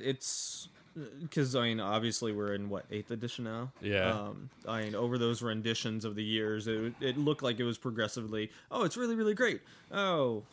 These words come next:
Speaker 1: it's really, really bad. Oh, it's really, really great again. Oh, it's really, really
Speaker 2: <laughs> It's like through
Speaker 1: sucky."
Speaker 2: ebbs and flows.
Speaker 1: Um, and now it definitely seems more balanced as a whole,
Speaker 2: Mm.
Speaker 1: whereas characters help support the units and, and things like that, as opposed to just being these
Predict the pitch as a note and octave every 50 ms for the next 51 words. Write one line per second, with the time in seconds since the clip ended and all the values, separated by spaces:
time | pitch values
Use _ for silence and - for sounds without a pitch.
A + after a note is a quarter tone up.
0 | - - - - - - - D#3+ D3+ - C#3+ D3 D3 D3 D3+ E3+ F#3 G3 G#3 G3
1 | D#3+ A#2 - - - - C4+ D#4+ F4+ D4+ A#3+ A3+ A3 A3 C4 A#3+ E3 D#4 D#4 D#4
2 | D#4+ D#4 D4+ C#4 - - D4 C#4+ A#3 G#3+ G3+ E3+ D3 C3+ C#3 D3+ - A#3 A3 -
3 | F#3+ F3+ E3 - A#2+ - B2+ C3 B2 C#3 D3+ D3+ D3+ D3+ D#3 D#3 D3 - A#2 G#2+
4 | A2+ A#2 G2 G2 G2+ G2+ G2+ G2 F#2 - F#2+ F#2 G2+ G#2 B2 B2 A#2+ A2+ A2 A2
5 | G#2+ - - C3 C#3+ D3 D3+ D3+ E3 E3 D3 C3+ - - C3+ B2+ B2+ - C#3 B2
6 | A#2+ A2+ - B2 A#2 A2+ A2 G2+ A2+ A2+ G#2+ G#2+ G#2 G#2 G#2 G2+ G2 G#2 - -
7 | C#3 B2+ A2+ A#2+ - A2 A2 A#2 A#2 A2+ A2+ A2 - - - A2 G#2 G2 G2+ -
8 | - - A2 G2+ F#2 - - - - - - G2+ G#2 G2+ G2+ F#2+ C3 C3 B2+ A#2
9 | A2+ A2+ - - - D3+ C3+ C3 B2+ - - B2 A2+ - - A#2+ A2 G#2+ - -
10 | - B2 - - - A#2 A2+ G#2 - A2 G#2+ A2+ A2 G#2+ G#2+ G#2 G2+ G2+ - -
11 | - A#2+ A2 G#2+ G#2 G#2 G#2+ G#2 G#2 G#2+ G#2+ G2+ G2 G2 G#2 G#2 A2+ A2 A2 G#2
12 | A2 G#2 G2+ G2 A2 G#2 G#2 G#2 G#2 G#2+ G2+ G#2+ F#2+ A#2 A2 G#2+ G2 - A2 G2+
13 | G#2 G2 - A2+ G#2 G#2 G#2 G2 G2 G2